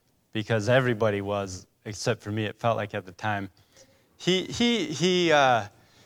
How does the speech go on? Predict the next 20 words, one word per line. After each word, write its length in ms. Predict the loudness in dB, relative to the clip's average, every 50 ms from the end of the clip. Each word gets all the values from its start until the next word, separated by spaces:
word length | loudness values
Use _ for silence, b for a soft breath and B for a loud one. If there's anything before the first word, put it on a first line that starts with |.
| B B B B B _
aptly 480 | 6 8 8 8 6 4 2 2 4 4
noted 600 | 4 6 6 6 6 6 6 4 4 2 0 -6 -4 _
a 240 | 4 6 6 6 4
physical 880 | 0 -8 -18 -12 0 4 4 6 6 6 4 2 2 2 2 2 2 0
characteristic 1120 | -2 -4 0 2 4 4 4 2 0 -2 -2 2 2 2 2 2 0 -2 -4 -4 -4 -2 -2
I 120 | -2 -2
have 480 | -2 -4 -6 -6 -4 -4 -6 -6 -10 -12 -6 0
and 400 | 2 2 2 2 0 -2 -4 -10 _ -10
gave 380 | 0 4 4 6 6 4 2 2
me 240 | 0 2 2 0 0
a, 300 | -2 -2 -2 -2 -2 -4 -4
a 260 | -4 -2 -2 -4 -6 -8
nickname 720 | -8 -2 -2 -2 -2 -2 -4 -4 -4 -4 -4 -6 -8 -14 -20 b b b b b b b b b b b b _
that 200 | -6 -6 -6 -4
stuck 480 | -4 -4 -4 4 6 8 8 8 6 2
with 340 | 4 4 4 4 2 0
me 380 | -4 -4 -2 -2 -4 -6 -10 -14 _ _ _ -20 -20 _ _ _ _ _ _ _ _ _ _ -20 -20 -20 -20 _
throughout 560 | -8 -2 2 4 6 8 10 10 10 8 8
high 200 | 6 4 4 4
school, 540 | 2 0 -4 -4 -2 -2 -2 -2 -4 -6